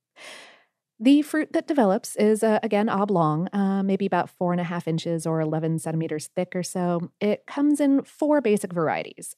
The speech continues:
Okay, um, uh, pinkish red skin with flesh that's either white, pinkish red, or purple,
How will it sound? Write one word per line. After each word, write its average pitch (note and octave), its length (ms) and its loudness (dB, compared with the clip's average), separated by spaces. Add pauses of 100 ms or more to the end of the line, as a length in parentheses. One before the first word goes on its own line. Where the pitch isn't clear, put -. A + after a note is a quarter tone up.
Okay, A#2 340 -8
um, F#3 540 0
uh, E3+ 220 0 (120)
pinkish C#4+ 400 -2
red G3+ 300 4
skin D#3+ 500 -6 (400)
with F#3 160 -2
flesh - 680 -2
that's F#3 280 -4
either E3 340 -2
white, E3+ 480 -2 (300)
pinkish F#3+ 340 -2
red, D#3+ 320 -2 (140)
or E3 120 0
purple, C#3 560 -6